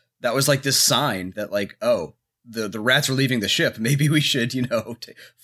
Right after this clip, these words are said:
maybe we should kinda look elsewhere or figure or something.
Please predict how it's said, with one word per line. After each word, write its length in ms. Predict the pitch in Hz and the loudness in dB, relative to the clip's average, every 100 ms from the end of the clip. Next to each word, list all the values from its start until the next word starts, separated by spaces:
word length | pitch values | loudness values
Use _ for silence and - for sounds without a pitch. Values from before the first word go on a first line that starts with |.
| - | -8
maybe 240 | 139 131 | -2 0
we 120 | 123 | 0
should 180 | 127 120 | 0 0
kinda 160 | 127 104 | 0 0
look 180 | 110 113 | -2 0
elsewhere 460 | 120 - 101 85 | -2 -2 -4 -6
or 160 | 85 92 - | -8 -10 -8
figure 260 | 110 85 | -8 -8
or 80 | 87 | -10
something. 300 | - 82 64 | -12 -14 -16